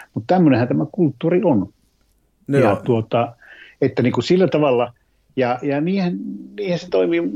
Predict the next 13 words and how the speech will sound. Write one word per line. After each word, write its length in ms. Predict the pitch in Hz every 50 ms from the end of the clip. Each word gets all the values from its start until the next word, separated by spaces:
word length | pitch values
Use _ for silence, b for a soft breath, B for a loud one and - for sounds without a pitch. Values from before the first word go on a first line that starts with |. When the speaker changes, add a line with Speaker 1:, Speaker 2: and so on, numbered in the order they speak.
| - - -
Speaker 1:
monessa 360 | - 175 170 170 160 - 165 151
muussakin 500 | 160 156 143 - 131 110 113 120 117 113
elämässä. 420 | 110 110 110 101 98 101 - -
Että 100 | 101 - -
kyllä 160 | - - -
minut, 300 | 127 156 175 165 147 131 -
minut 240 | - 170 160 143 127
on 120 | 135 131
kotona 380 | 113 - 160 - - 127 107 107
kasvatettu 640 | 104 - 127 117 - - 110 101 92 101 - -
esimerkiksi 520 | 117 110 - 104 101 104 104 104 - - -
siihen, 260 | - 120 110 101 98
että, 200 | 90 - - 107